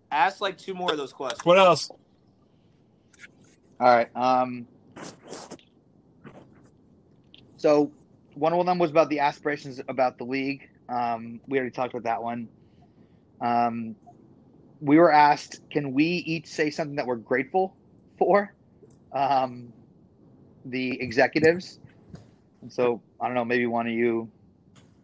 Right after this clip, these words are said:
Speaker 3: one of you, one of you feel that, but basically what we're grateful for in the league.
Speaker 2: Yeah, all,
Speaker 1: Okay.
Speaker 2: everybody, every single player, every single
Speaker 1: I'm
Speaker 2: player from top to bottom.
Speaker 1: Yeah,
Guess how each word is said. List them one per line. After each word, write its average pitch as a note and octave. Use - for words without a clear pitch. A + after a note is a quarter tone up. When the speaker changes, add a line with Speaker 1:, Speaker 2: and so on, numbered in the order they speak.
Speaker 3:
one A#2+
of A#2
you, A#2
one B2+
of B2
you A#2
feel A#2+
that, A2+
but A#2+
basically C#3
what B2
we're B2
grateful A#2
for A2+
in A2+
the A2
league. G#2+
Speaker 2:
Yeah, A#3
all, F3
Speaker 1:
Okay. C#3+
Speaker 2:
everybody, E3+
every F3+
single G3+
player, G3
every F3
single D#3
Speaker 1:
I'm D3+
Speaker 2:
player F3+
from C#3
top E3
to D#3+
bottom. D3
Speaker 1:
Yeah, B2